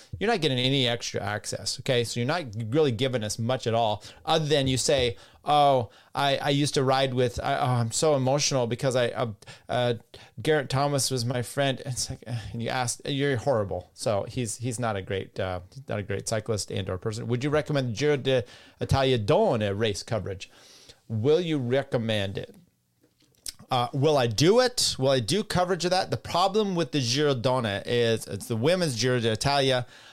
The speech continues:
uh, is it goes on right during the, or it used to, right during the first part of the Tour de France,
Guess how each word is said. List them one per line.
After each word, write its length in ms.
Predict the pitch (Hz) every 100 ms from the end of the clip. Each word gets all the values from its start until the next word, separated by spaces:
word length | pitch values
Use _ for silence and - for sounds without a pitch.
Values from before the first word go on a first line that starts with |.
| - -
uh, 200 | 123 - -
is 240 | 147 131
it 180 | 117 107
goes 300 | 156 156 143
on 320 | 143 143 110
right 320 | 127 143 131
during 540 | 117 127 120 120 120 -
the, 340 | - 107 104 - -
or 180 | 107
it 60 | 127
used 240 | 180 214
to, 160 | - 101
right 240 | 101 143
during 200 | - 143
the 120 | 120 - -
first 300 | - 143 -
part 180 | 151
of 60 | 127
the 80 | 104
Tour 280 | - 151 110
de 80 |
France, 440 | 104 135 110 -